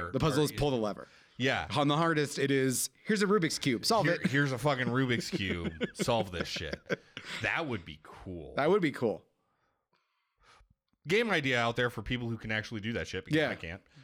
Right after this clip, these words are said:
Speaker 1: Or,
Speaker 2: Um,
Speaker 1: or if you know a game where there are puzzles, and, like, not just a strictly, like, puzzle game. Like, 'cause I don't, I don't know about this. My new favorite thing is Canoodle.
Speaker 2: Okay.
Speaker 1: I love it. It was a great, it's, like, ten dollars on Amazon.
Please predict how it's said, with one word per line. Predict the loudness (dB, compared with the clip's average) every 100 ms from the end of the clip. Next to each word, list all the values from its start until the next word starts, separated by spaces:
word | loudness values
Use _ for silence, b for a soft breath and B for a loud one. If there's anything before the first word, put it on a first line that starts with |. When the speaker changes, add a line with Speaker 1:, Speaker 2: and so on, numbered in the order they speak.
| B 0
Speaker 1:
Or, | 2
Speaker 2:
Um, | 4 4 4
Speaker 1:
or | 4
if | 4 4
you | 4
know | 6 4
a | 2
game | 4 4 6 6 6
where | 4 4
there | 4 4
are | 2
puzzles, | 2 2 4 2 2 2
and, | 4
like, | 4 4
not | 0
just | 0 -2
a | -2
strictly, | -2 -2 -2
like, | -2 -4
puzzle | -2 -2 -2
game. | -4 -8 -10 B B
Like, | -2 -2 -4 B
'cause | 2
I | 2
don't, | 2 2
I |
don't | 2
know | 4
about | 2
this. | 0 B B B B B B 0
My | 2
new | 4
favorite | 4 2 2
thing | 2 2
is | 0
Canoodle. | 0 0 2 4 2 -2 B B _ _ _ _ -2
Speaker 2:
Okay. | -2 0 -4 -4
Speaker 1:
I | -2 0
love | 2 2 0
it. | -2 0
It | 0
was | 0
a |
great, | 0 0 0 0
it's, | -2
like, | -2 -2 -4 -14 -16 -10
ten | -2 2 4
dollars | 4 4 4 4
on | 4 6
Amazon. | 6 4 4 4 4 4 4